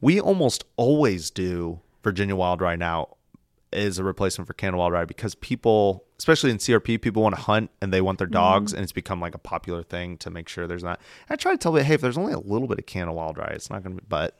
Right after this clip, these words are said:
Speaker 1: you know, they, I get it. I get it. They're trying to protect their dogs. How many, one, how many years have you guys been doing the roadside? And two, uh, how many acres have you guys covered?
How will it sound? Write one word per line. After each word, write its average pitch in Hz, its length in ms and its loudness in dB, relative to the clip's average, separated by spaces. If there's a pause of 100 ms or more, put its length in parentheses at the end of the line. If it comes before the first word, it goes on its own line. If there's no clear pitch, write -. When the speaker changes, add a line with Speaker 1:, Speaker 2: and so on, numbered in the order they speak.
(140)
Speaker 1:
you 95 160 -2
know, 82 120 -2
they, 98 160 0 (340)
I 139 120 8
get 98 200 4
it. 98 220 0
I 107 100 -4
get 87 160 -2
it. 92 60 -2
They're - 80 -10
trying 98 200 -4
to 82 60 -8
protect - 280 -4
their 82 100 -6
dogs. 82 400 -4 (300)
How 175 100 8
many, 220 340 0 (920)
one, 120 300 4
how 127 100 4
many 175 140 2
years 117 280 4
have 92 80 -4
you 87 80 -2
guys 85 160 -2
been 85 100 -6
doing 90 180 -2
the 87 60 -6
roadside? 85 480 -2
And 90 200 -10
two, 90 540 2 (640)
uh, 90 340 2 (260)
how - 120 -6
many 135 160 0
acres 90 420 -4
have 82 100 -10
you - 80 -12
guys - 200 -10
covered? - 360 -10